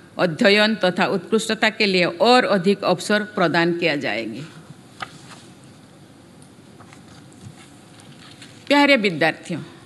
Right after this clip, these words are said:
मुझे विश्वास है कि श्री सत्य साई Institute of Higher Learning के आदर्शों के अनुरूप आप शाश्वत जीवन मूल्यों का प्रसार करेंगे।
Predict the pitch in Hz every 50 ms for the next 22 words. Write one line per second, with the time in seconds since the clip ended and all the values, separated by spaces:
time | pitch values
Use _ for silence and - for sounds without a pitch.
0 | - - - - - - - - - - - 185 170 185 180 160 190 196 - -
1 | 214 208 208 - 233 233 233 - 277 285 285 - - - - 190 190 190 208 185
2 | - - 196 202 190 - 196 190 175 - 190 180 - 196 202 - - 220 226 220
3 | 220 208 - - - 208 190 202 220 240 262 247 208 185 175 170 170 170 175 175
4 | 180 170 170 165 147 - - - - - - - - 175 170 160 190 185 185 -
5 | 208 185 180 - 180 170 170 170 180 185 196 214 226 220 - - - - - 185
6 | 196 208 208 - - - - - - - - - - - - 196 196 208 - -
7 | 233 226 226 - 165 185 185 185 190 190 196 196 196 208 208 220 214 214 208 190
8 | 180 - - - - - - 190 185 185 180 190 175 185 180 - 208 208 214 220
9 | 220 220 226 254